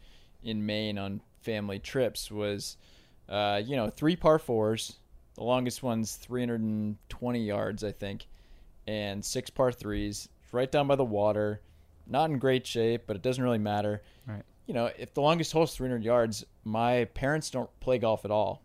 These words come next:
Speaker 1: but they can go play there, you
Speaker 2: Mm-hmm.
Speaker 1: know, 'cause you can get around, pick up if you need to, run around barefoot. Uh, and, and yet, for someone that plays golf more often and seriously, you can still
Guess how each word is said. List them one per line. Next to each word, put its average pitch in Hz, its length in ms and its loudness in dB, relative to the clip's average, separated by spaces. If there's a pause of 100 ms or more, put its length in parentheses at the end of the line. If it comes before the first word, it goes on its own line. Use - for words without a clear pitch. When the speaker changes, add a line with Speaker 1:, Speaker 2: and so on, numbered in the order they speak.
(120)
Speaker 1:
but 127 120 -4
they 135 140 0
can 131 180 -4
go 107 240 2
play 104 300 -2
there, 104 400 0 (260)
you 117 80 -10
Speaker 2:
Mm-hmm. 113 100 -6
Speaker 1:
know, 110 180 -6
'cause - 160 -10
you 151 60 -4
can 143 100 -2
get 113 120 2
around, 110 560 -2 (560)
pick 120 200 -2
up 117 140 2
if - 60 -16
you 104 80 -6
need 110 280 -4
to, 107 480 -4 (300)
run 110 160 -4
around 104 280 -4
barefoot. 113 580 0 (280)
Uh, 104 260 -4
and, 117 220 -4 (640)
and 120 160 0
yet, 123 260 2
for 123 80 -2
someone 127 260 0
that 113 140 -2
plays 120 280 0
golf 107 300 0 (220)
more 107 460 -2
often 110 380 -2
and 104 160 -8
seriously, 139 420 -2
you 139 120 0
can 127 140 -4
still 139 540 2